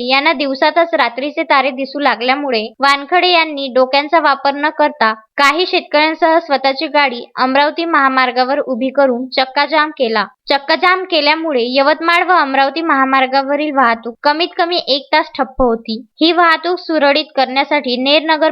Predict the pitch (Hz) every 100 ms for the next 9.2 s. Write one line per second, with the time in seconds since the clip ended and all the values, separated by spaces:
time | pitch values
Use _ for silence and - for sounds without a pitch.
0 | 311 277 285 294 269 277 277 277 214 262
1 | 254 294 285 254 - 247 247 262 233 240
2 | - 262 269 294 277 220 - - 277 240
3 | 349 359 381 320 285 285 320 311 269 240
4 | 240 269 240 226 214 - _ - 302 311
5 | 370 370 339 339 302 285 285 339 285 254
6 | - 247 262 302 302 285 233 208 226 -
7 | 311 339 339 370 339 294 330 330 320 339
8 | 330 302 285 294 320 320 277 262 269 302
9 | 269 220